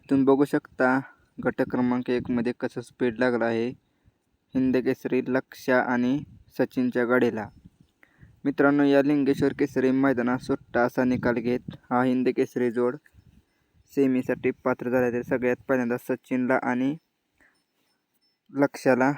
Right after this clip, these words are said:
सेमीसाठी शुभेच्छा देऊया. तर मित्रांनो, आपल्याला काय वाटतंय, या मैदानात सचिन आणि लक्ष्या एक नंबर करतील का? मित्रांनो, आपल्याला माहीतच आहे की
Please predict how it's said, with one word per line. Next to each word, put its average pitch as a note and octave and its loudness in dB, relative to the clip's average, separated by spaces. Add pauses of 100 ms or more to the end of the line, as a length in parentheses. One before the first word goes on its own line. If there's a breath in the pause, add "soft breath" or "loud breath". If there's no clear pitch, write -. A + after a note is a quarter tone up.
सेमीसाठी C3 -2
शुभेच्छा B2+ -2
देऊया. A#2 0 (800)
तर C3 -4
मित्रांनो, C#3 0
आपल्याला C3+ 2
काय C3 4
वाटतंय, B2 0
या B2 2
मैदानात B2+ 0 (260)
सचिन C3 -4
आणि C3 0 (680)
लक्ष्या C3 -2
एक C3 0
नंबर C3 -2
करतील C3 -2
का? A2 -8 (840)
मित्रांनो, C#3 4
आपल्याला C3 2
माहीतच C3+ 2
आहे C3 2
की B2+ -4